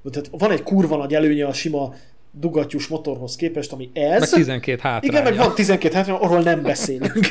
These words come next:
Speaker 1: <laughs> És akkor,
Speaker 2: Igen.
Speaker 1: és akkor ezeket
Speaker 2: Igen.
Speaker 1: így szokták.
Speaker 2: Igen.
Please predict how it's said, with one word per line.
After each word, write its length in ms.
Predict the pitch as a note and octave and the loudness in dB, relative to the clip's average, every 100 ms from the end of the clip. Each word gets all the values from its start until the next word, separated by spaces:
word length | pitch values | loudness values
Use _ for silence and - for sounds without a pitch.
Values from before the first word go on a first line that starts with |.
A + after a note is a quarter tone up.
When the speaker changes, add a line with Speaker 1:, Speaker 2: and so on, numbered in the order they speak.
| - | -2
Speaker 1:
<laughs> 100 | - | -4
És 240 | - - - | -2 -4 0
akkor, 220 | G3 - | 0 2
Speaker 2:
Igen. 280 | F3 E3 E3+ F3 F#3 - D3+ | 2 4 4 4 0 -4 -10
Speaker 1:
és 60 | |
akkor 120 | E3 E3 | -6 -4
ezeket 220 | D#3+ F#3 | -2 0
Speaker 2:
Igen. 120 | G3 | 0
Speaker 1:
így 100 | E3 | 0
szokták. 560 | - E3 E3+ - B3 | 0 -2 -2 -6 -6
Speaker 2:
Igen. 120 | B3+ | -8